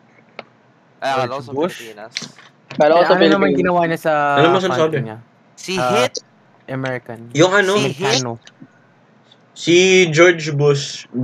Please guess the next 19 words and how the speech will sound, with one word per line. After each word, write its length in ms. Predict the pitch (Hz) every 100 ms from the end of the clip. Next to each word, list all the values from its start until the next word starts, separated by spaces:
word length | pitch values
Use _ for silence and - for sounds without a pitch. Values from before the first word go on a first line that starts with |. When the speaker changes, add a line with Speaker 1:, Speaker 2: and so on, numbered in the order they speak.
| 123
Speaker 4:
si 80 | - 139
George 240 | 156 156
Bush, 400 | 143 143 139 - - _ _ _ _ _ _ _ _ - -
basically, 800 | 143 156 156 151 143 135 123 120 _ _ _ - _ _ _
siya 160 | - 139
nag-cause 400 | 147 139 139 139
ng 80 |
nine 160 | 131 127
eleven. 560 | 120 113 104 110 101 104 - -
Hindi 100 | 147
ko 140 | 170
sinasabi 400 | 190 185 170 151
siya, 320 | 147 143 104 104
basically. 720 | 113 127 131 135 135 123 - _ - - _ _ _ _ _ _ _ _ -
Tapos, 480 | 147 151 143 127 196
Speaker 3:
Bakit 240 | 190 180
Speaker 1:
Sinubukan 80 | 147 156 160
Speaker 3:
basically? 200 | 131 170
Speaker 1:
niya. 180 | 180